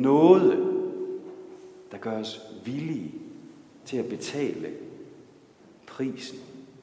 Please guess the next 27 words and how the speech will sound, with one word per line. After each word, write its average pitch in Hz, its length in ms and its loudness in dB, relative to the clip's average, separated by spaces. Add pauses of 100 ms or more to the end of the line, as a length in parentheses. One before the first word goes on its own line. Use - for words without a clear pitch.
(560)
Om 110 120 -8
det 110 120 -8
så 143 100 -8
skulle 135 240 -10
blive 110 200 -8
den 107 220 -10
ultimative 165 800 -6
pris, - 440 -12 (420)
som 101 180 -10
det 101 100 -4
var 113 140 0
i 113 60 -4
tilfældet 110 560 -6
med 90 100 -6 (140)
Jim 98 80 -4 (140)
Elliot 113 400 -4 (1000)
og 85 100 -12
hans 101 480 -10 (800)
kolleger. 92 480 -6 (1800)
Den, 135 160 -2
der 113 80 -4
er 98 280 -4
villig 127 260 -6
til 117 100 -10
at 95 120 -8
betale 98 400 -10
den 95 180 -12